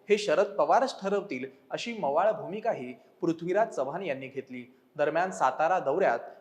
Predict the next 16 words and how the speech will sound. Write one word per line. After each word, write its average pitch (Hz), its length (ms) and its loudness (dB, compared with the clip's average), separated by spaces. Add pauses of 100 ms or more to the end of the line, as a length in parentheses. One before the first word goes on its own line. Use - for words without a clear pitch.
शरद 214 240 2
पवारांनी 202 560 -2
शशिकांत 190 680 -4
शिंदे, 165 380 -6 (340)
बाळासाहेब 165 540 2
पाटील, 143 460 0 (280)
सुनील 202 360 -2
माने 160 360 -2 (240)
आणि 180 160 0
सत्यजित 196 640 0
पाटील 127 320 0 (260)
यांची 165 300 -4
नावं 196 260 2
चर्चेत 196 460 0
असल्याचं 160 400 -2
सांगत 190 380 -4